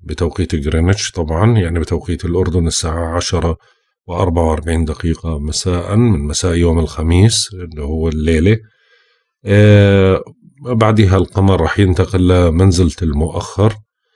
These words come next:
يعني أغلب اليوم راح يكون في منزلة المؤخر، وهي للربح والعلاج والإتلاف والتفريق والضرر. طبعًا القمر بما أنه موجود بالحوت واستقر بالحوت،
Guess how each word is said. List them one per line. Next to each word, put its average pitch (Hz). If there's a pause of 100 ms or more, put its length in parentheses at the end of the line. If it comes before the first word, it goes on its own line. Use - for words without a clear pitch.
(200)
يعني 101
أغلب 95
اليوم 82
راح -
يكون 87
في 82
منزلة 82
المؤخر، 87
وهي 85 (120)
للربح 90
والعلاج 87 (720)
والإتلاف 98
والتفريق 90
والضرر. 82 (800)
طبعًا 98
القمر 82
بما 82
أنه 87
موجود 80
بالحوت 80
واستقر 87
بالحوت، 78